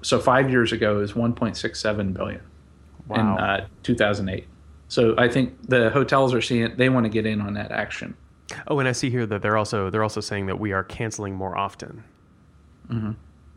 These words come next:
Speaker 1: Mm-hmm.
Speaker 2: And so they're, and so I guess part of this is to discourage us from doing that because it screws up their planning and, and whatever else.
Speaker 1: It's our, yeah, it's our fault. Yeah.
Speaker 2: Yeah.
Speaker 1: Yeah. But I wonder too, like, what if, I,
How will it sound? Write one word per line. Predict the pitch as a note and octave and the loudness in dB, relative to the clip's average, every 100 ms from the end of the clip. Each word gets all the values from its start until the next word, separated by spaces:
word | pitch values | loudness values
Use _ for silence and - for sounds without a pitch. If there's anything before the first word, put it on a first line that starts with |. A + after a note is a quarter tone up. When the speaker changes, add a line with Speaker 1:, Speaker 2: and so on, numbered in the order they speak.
| _ | _
Speaker 1:
Mm-hmm. | A2+ B2 | -4 -2
Speaker 2:
And | A2+ | -2
so | A2+ | -2
they're, | F#2+ | -2
and | F#2+ G2+ G2 | -4 -6 -6
so | G#2 F2+ | -6 -4
I | F#2 | -6
guess | F#2 F#2 | -8 -8
part | G2+ | -8
of | F#2 | -8
this | F2+ - | -8 -10
is | F#2+ | -12
to | - G2 | -12 -12
discourage | F#2 - F#2+ F#2 | -10 -10 -8 -8
us | F#2 | -10
from | - | -10
doing | F#2 F#2 F2+ | -8 -8 -6
that | F2+ | -8
because | F2+ F#2 | -10 -10
it | F#2 | -10
screws | - F#2 E2+ | -12 -10 -8
up | F2 | -8
their | E2+ D#2+ | -8 -10
planning | - - D#2+ C2+ G1+ | -10 -10 -8 -8 -10
and, | G1+ G1+ - | -10 -14 -12
and | G1+ | -12
whatever | G1+ - - | -10 -10 -10
else. | - | -8
Speaker 1:
It's | - - | -8 -6
our, | - | -4
yeah, | B2+ A2 G2 | -2 -2 -4
it's | - | -6
our | G2 | -8
fault. | - - - | -8 -16 -12
Yeah. | A#2 G#2+ G#2 - - - - | -8 -8 -8 -18 -20 -20 -8
Speaker 2:
Yeah. | - - - - _ _ _ - _ | -8 -8 -14 -20 _ _ _ -20 _
Speaker 1:
Yeah. | B2 A#2+ A#2+ - | 0 0 -2 2
But | F3 | 6
I | F3 | 6
wonder | E3+ F#3 E3 | 6 4 2
too, | - D3 B2 A2+ | 0 0 0 0
like, | A2+ A2+ | -2 0
what | B2 | 0
if, | B2 A#2+ - _ _ | 0 -2 -12 _ _
I, | - | -14